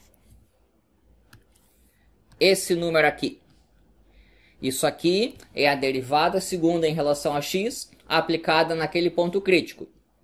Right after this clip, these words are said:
menor do que zero. Então, ficou assim. Aquele número é menor do que zero, mas o determinante da hessiana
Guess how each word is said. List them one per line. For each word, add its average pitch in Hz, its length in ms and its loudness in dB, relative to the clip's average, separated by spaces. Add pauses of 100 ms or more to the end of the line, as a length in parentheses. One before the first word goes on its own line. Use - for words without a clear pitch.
(640)
menor 131 960 2
do 156 120 -6
que 196 140 -8
zero. 156 340 4 (2750)
Então, 147 680 2 (140)
ficou 147 760 0
assim. 151 640 0 (1120)
Aquele 139 440 -2
número 147 460 2
é 135 60 4
menor 135 300 0
do - 80 -8
que 147 120 -10
zero, 131 640 4 (840)
mas 147 320 0
o 160 80 -2
determinante 156 1000 2
da 135 160 2
hessiana 143 840 0